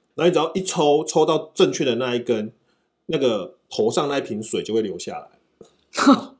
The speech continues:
然后我把头上那一瓶水换成六百C C保特瓶，里面装酱油。<laughs> 然后大家就很开心啊。重点来了，你真的想害人之心不要有。大家就问说这个活动、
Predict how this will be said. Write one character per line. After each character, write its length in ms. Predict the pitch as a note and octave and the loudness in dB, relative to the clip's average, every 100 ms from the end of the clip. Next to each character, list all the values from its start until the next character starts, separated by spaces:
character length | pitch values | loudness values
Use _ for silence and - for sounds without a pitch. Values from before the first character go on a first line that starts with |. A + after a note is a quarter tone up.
| - | -6
然 120 | C#3 | 2
后 60 | D3 | 4
我 80 | |
把 160 | C#3+ A2+ | 4 0
头 180 | - A#2 | -2 -2
上 160 | E3 D3 | -2 -2
那 100 | C#3+ | -2
一 40 | |
瓶 220 | A#2+ G#2+ | -4 -6
水 200 | A#2+ F2+ F2 | -4 -6 -2
换 120 | A#2+ | -4
成 180 | G#2+ G#2+ | -2 2
六 120 | F3 | 2
百 120 | G#2 | 2
C 120 | A#2 | -6
C 120 | B2 | -8
保 160 | B2 - | -8 -6
特 140 | A#2 | -6
瓶， 180 | - E2 - _ _ _ | -6 -10 -18 _ _ _
里 100 | G2+ | -4
面 160 | A#2+ B2+ | 0 0
装 200 | A2 A2+ | 0 -4
酱 240 | - F#2+ - | -4 -6 -8
油。 140 | - _ _ _ - - - - - G4 C#4+ | -18 _ _ _ -20 -18 -14 0 8 10 10
<laughs> 1000 | C#4 B3 G#3+ - - - - C#4 A#3 - | 6 4 -2 -6 -20 -20 -14 -4 -4 0
然 80 | F#3 | 2
后 40 | |
大 100 | A3+ | 6
家 60 | A3+ | 6
就 120 | B3 | 6
很 140 | F#3+ | 4
开 200 | F#3 G3 | 2 2
心 220 | G3+ G3+ | 2 4
啊。 260 | F3+ D3+ D#3 _ _ _ _ | 4 2 -4 _ _ _ _
重 200 | - F#3+ | 4 4
点 200 | B2+ G#2 | 4 -2
来 180 | G2 F2+ | -4 -10
了， 280 | F#2 F2+ - _ _ - | -10 -12 -16 _ _ -10
你 100 | A2+ | 0
真 120 | G3 | 2
的 80 | F#3+ | 0
想 260 | - A#2 | -2 -4
害 180 | C3+ F3 | -2 0
人 160 | C#3 A#2 | 0 -2
之 80 | C3+ | -6
心 200 | C3+ B2 | -6 -8
不 160 | G#2+ | -4
要 200 | A2+ A2+ | -2 -2
有。 220 | F#2+ - - _ - _ _ _ _ _ | -4 -8 -16 _ -20 _ _ _ _ _
大 160 | - F#3+ | 0 2
家 60 | F#3+ | 8
就 100 | F#3 | 8
问 160 | F#3 | 8
说 100 | F3 | 6
这 120 | E3+ | 6
个 100 | F3 | 6
活 260 | D3 C3+ A#2 | 4 2 2
动、 220 | D3+ C3+ | 2 0